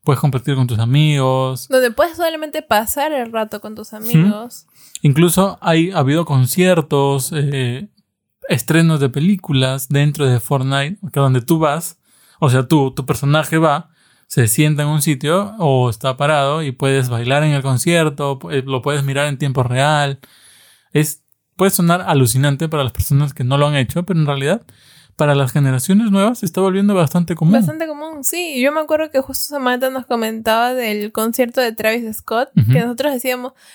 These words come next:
Speaker 2: y, y que movió un mo-, un montón de gente.
Speaker 1: Muchísima gente, ¿eh?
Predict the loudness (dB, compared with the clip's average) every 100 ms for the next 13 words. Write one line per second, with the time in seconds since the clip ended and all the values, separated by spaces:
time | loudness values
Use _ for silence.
0 | _ -4 -4 -2 0 0 0 -2 -4 -4
1 | -6 -8 -6 -6 -6 -6 -4 0 4 6
2 | 6 4 4 2 2 -2 0 -2